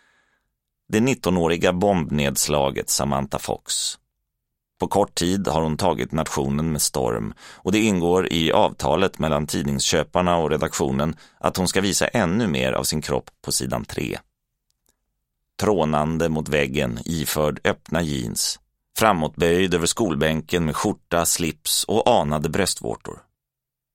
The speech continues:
Eller rakt upp och ner i blött hår och rosa body med sina kurvor i ett fast grepp om tittarens längtan.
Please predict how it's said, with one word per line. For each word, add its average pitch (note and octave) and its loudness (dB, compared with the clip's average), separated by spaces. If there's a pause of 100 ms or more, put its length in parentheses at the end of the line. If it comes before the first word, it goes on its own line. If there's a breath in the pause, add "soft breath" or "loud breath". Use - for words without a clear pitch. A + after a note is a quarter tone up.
(160)
Eller B2+ 4 (200)
rakt E2 2
upp F2+ 0
och F#2 2
ner E2 4
i D#2+ 0
blött D#2+ 0
hår C2 0
och D2 2
rosa C#2 0
body C2 0 (340)
med - -4
sina A#1+ -2
kurvor D2 0
i C#2+ 0
ett B1 -6
fast - 0
grepp C2+ -2
om C2+ -4
tittarens B1+ -4
längtan. B1+ -4